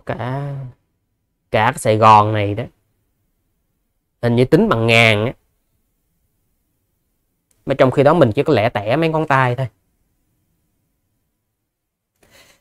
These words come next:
Ờ, nó cũng là một trong số những nguyên, nguyên nhân mà nó khiến cho Phật giáo Nguyên Thủy khó phát triển.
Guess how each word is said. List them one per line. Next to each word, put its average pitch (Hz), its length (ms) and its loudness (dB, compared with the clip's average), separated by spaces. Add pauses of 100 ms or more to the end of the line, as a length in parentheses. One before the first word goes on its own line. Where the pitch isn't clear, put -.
(180)
Ờ, 117 560 6
nó 185 460 4
cũng 127 380 -2
là 123 120 -2
một 104 440 0
trong 135 180 -2
số 151 220 -2
những 123 200 -4
nguyên, 131 580 -4
nguyên 127 300 2
nhân 127 440 6
mà 101 80 -2
nó 113 180 -4
khiến 156 380 -2
cho 139 100 -4
Phật - 200 -8
giáo 139 160 -2
Nguyên 123 200 -2
Thủy 104 300 -6
khó 151 240 -8
phát - 180 -14
triển. 113 280 -10